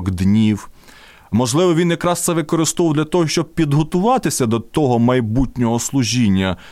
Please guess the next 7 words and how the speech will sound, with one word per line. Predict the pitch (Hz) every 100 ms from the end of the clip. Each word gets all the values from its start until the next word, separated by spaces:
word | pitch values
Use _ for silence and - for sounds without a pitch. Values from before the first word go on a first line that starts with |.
| -
служіння | - 135 104 117 110 107
Богу | 95 90 113 127 113 120 -
і | 143
людям. | 151 143 98 87 82 - - - - 95
Думаємо, | 92 156 202 180
що | 131 - 135
так. | - 104 90 -